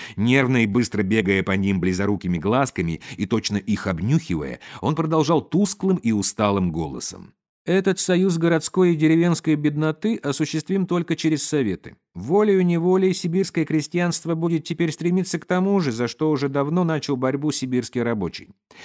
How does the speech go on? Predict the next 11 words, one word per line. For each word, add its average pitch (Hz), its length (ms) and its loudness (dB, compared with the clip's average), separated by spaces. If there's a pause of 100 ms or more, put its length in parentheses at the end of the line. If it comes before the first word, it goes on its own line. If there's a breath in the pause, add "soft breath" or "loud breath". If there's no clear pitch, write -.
(140 loud breath)
Их 180 220 0
общая 196 260 2
цель 226 240 0
есть 190 300 0
свержение 180 640 2
ненавистного 165 640 0
народу 160 400 0
самодержавия 147 800 0
адмиралов 156 600 0
и 135 60 -2
атаманов 151 640 -2